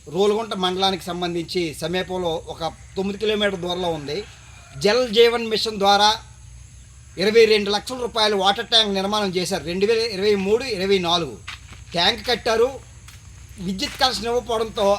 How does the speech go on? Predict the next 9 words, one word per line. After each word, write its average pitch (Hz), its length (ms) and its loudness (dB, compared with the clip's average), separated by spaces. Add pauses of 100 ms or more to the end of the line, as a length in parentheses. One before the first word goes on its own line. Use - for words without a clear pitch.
(100)
అక్కడ 196 200 -4
ఉన్నటువంటి 214 320 -2 (240)
కలుషిత 254 340 -4
నీరు 262 180 -6
తాగడం 220 360 0
వల్ల 208 360 2
తరచూ 220 260 -2
జ్వరాలు 196 360 0
వస్తున్నాయి. 147 340 -8